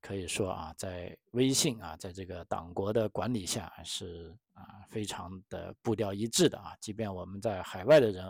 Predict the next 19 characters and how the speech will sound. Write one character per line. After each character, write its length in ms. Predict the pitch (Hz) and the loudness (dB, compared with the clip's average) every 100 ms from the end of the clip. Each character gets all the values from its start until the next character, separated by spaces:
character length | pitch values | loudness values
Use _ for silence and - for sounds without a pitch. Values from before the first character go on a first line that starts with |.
| - | -8
我 160 | 101 | -10
估 160 | - 107 | -4 -4
计， 320 | 104 104 92 _ - - _ _ _ - | -2 -6 -8 _ -20 -20 _ _ _ -14
呃， 180 | 85 | -12
你 140 | 87 90 | -10 -8
要 400 | 101 101 90 87 _ _ - | -6 -6 -6 -10 _ _ -6
说 240 | - 113 | 0 2
一 140 | 107 107 | 2 0
句 200 | - 101 | -4 -2
关 160 | 104 101 | -2 -2
于 80 | |
六 180 | 104 110 | 0 2
四 160 | 95 120 | 2 2
的 140 | - | 0
话， 240 | - 107 104 | -4 -6 -6
也 280 | 95 92 - | -12 -14 -4
立 160 | 123 104 | -4 -2
即 240 | - 90 | -6 -12
被 380 | 95 101 90 85 | -8 -6 -8 -16